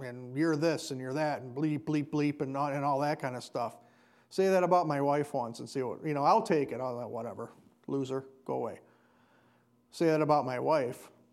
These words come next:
It's the same kind of thing with God. The Holy Spirit is such an intimate portion of him that when you commit that kind of blasphemy, when you insult the Holy Spirit, that he said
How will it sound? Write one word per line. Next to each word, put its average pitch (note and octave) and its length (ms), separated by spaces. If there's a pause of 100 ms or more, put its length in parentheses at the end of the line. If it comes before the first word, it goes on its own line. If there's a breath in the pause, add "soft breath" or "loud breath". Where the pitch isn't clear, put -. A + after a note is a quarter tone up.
(1400)
It's - 80
the D3 60
same D3+ 260
kind C#3+ 180
of B2 80
thing C#3+ 160
with B2 160
God. C3+ 360 (1040 soft breath)
The D3+ 80
Holy F3 220
Spirit E3+ 380
is C#3 120
such E3 220
an D3+ 120
intimate D#3 440
portion D#3+ 400
of B2+ 140
him C3 200
that B2+ 180
when C3+ 160
you D#3+ 120
commit E3 320
that D3 180
kind D3 160
of C3+ 120
blasphemy, C3+ 560
when B2 160
you E3 180
insult E3 440
the D3+ 60
Holy D3+ 280
Spirit, C3+ 520 (720 soft breath)
that C#3 400 (220)
he F#3+ 600
said D3 540